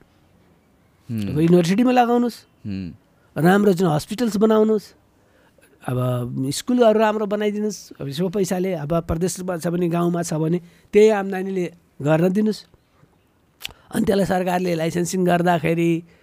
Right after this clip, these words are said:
Speaker 2: इम्पोर्ट गर्दाखेरि, एक्सपोर्ट गर्दाखेरि सर्टेन फेसिलिटी दिनुहोस्।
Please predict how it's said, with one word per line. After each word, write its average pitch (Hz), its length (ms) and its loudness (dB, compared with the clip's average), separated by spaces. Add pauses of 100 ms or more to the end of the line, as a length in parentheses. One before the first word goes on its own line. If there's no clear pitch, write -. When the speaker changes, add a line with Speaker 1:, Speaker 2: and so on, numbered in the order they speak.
(260)
Speaker 2:
इम्पोर्ट 170 380 4
गर्दाखेरि, 170 640 2
एक्सपोर्ट 175 360 0
गर्दाखेरि 175 420 2
सर्टेन 165 440 -4 (680)
फेसिलिटी 151 440 2
दिनुहोस्। 202 480 2